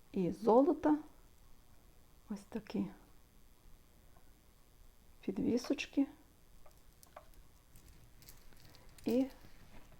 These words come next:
от таке кінцеве,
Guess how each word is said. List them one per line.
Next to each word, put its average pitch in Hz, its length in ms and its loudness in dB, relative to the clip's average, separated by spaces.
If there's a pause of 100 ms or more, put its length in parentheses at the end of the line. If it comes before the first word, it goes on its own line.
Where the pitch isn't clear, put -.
(1200)
от 190 140 -2 (240)
таке 208 500 0 (560)
кінцеве, 190 680 -2